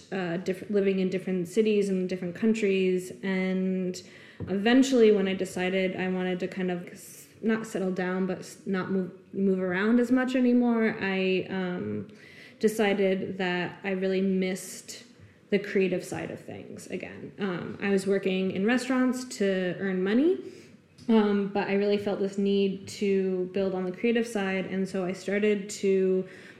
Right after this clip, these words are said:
volunteer and work for, uh, museums at that time. And I also always had a passion for education.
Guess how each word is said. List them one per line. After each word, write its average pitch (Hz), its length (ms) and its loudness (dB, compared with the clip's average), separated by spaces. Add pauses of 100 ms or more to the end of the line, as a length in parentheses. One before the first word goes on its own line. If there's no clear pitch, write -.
(100)
volunteer 208 880 4
and 196 240 0
work 185 380 -2
for, 185 760 -2
uh, - 320 -8
museums - 880 -2
at 180 140 -10
that - 200 -10
time. - 420 -8
And 190 260 -2 (540)
I 208 100 4
also 233 380 6
always 202 300 4
had 190 140 -4
a 175 40 -6
passion - 420 -6
for 180 100 -6
education. 277 800 0